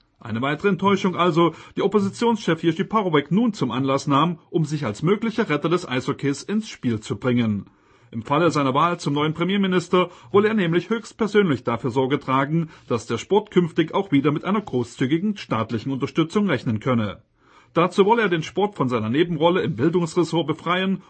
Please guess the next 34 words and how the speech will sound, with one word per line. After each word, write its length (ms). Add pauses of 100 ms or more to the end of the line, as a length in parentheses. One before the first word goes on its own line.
und 180
ihn 100
direkt 360
unter 180
die 100
Obhut 380
des 180
Regierungsamtes 800
stellen. 520 (340)
Und 120
einen 160
möglichen 400
Sportminister 720
à 40
la 200 (200)
Vjacheslav 540
Fetisov 460
in 80
Russland 480 (180)
habe 240
er 100
auch 140
schon 200
im 100
Ärmel, 460 (280)
den 180
Eishockey-Olympiasieger 1040
und 120
Weltmeister 640
sowie 220
sozialdemokratischen 1080
Abgeordneten 640
in 140
Spe, 420